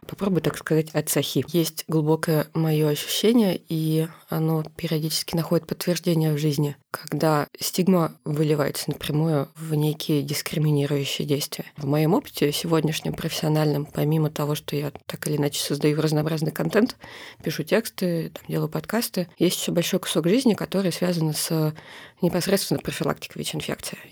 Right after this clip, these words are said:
И в этом смысле та организация, в которой я работаю, это гуманитарный проект новосибирский, много, э, работает с людьми, у которых рисков инфицироваться вич несколько больше, чем у условного общего населения. Это люди, которые употребляют наркотики, особенно инъекционные,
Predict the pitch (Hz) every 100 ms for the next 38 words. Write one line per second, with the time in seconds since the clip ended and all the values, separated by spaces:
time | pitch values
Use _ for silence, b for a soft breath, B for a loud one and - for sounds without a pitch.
0 | - 151 151 147 147 160 156 - 202 -
1 | 151 - - 165 147 151 170 - - 160
2 | 147 151 147 175 233 190 - 156 151 180
3 | - 156 143 139 - 143 135 - 254 -
4 | - 190 170 190 180 - 165 - B B
5 | B - 151 147 143 185 175 151 151 135
6 | 135 147 151 143 - - - - - 139
7 | 143 226 330 247 147 196 165 - 180 -
8 | - - 139 - 170 156 - 160 269 -
9 | - - - 180 - 165 156 135 135 -
10 | - 156 156 151 - 170 156 156 - _
11 | - - 156 156 - 170 180 - 170 156
12 | 156 - 139 123 127 147 147 131 - -
13 | 143 127 - - 143 143 160 - 143 -
14 | - - 135 147 139 131 135 131 - -
15 | 226 262 202